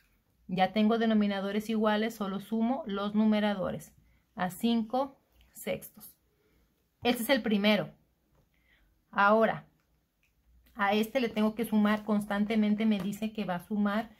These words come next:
dos sextos. Entonces ahora este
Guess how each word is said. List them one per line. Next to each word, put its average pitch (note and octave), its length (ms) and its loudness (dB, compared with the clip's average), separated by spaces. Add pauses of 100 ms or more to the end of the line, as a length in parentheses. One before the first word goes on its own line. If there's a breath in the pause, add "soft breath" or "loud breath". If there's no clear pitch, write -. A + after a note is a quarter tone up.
(360 soft breath)
dos F#3 320 0
sextos. B3+ 600 -4
Entonces F3+ 460 -2
ahora G#3+ 400 0 (280 loud breath)
este B3 680 0